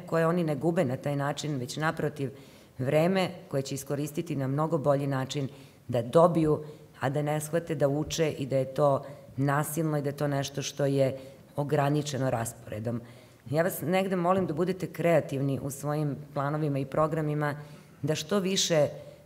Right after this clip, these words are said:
razmišljate o tematskoj nastavi, da što više sa svojim kolegama predlažete i tematske nedelje, da, jer zaista i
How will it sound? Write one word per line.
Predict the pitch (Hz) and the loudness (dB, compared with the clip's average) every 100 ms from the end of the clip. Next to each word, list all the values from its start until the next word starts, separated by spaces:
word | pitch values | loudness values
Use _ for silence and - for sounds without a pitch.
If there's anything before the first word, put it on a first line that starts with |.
| - | -2
razmišljate | - 147 156 170 - 143 - | 2 4 4 0 0 -2 0
o | 135 | 0
tematskoj | 135 151 160 - 151 | 2 0 0 -2 -2
nastavi, | 151 156 156 156 143 - - - - | 0 0 -2 -4 -4 -6 -14 -20 -8
da | 139 156 | -4 -2
što | - 202 | 0 0
više | 180 180 | 0 -2
sa | 160 135 | -4 -6
svojim | - 165 165 | -2 0 0
kolegama | 151 151 151 165 160 147 - - - - | 0 0 2 2 2 2 -2 -12 -20 -6
predlažete | - 147 170 180 156 - 139 | 2 4 6 4 2 -2 -4
i | |
tematske | 135 156 180 180 175 160 | 0 2 2 0 -2 0
nedelje, | 156 151 165 156 143 - - - - - | 0 2 2 2 0 -4 -18 -20 -14 -6
da, | 139 147 135 127 - - - - - - | 2 2 4 0 -6 -18 -20 -20 -20 -4
jer | 156 151 - - - 117 | 0 0 -2 -14 -16 -4
zaista | 151 170 180 156 | 2 2 0 -2
i | 139 151 151 | 0 0 -2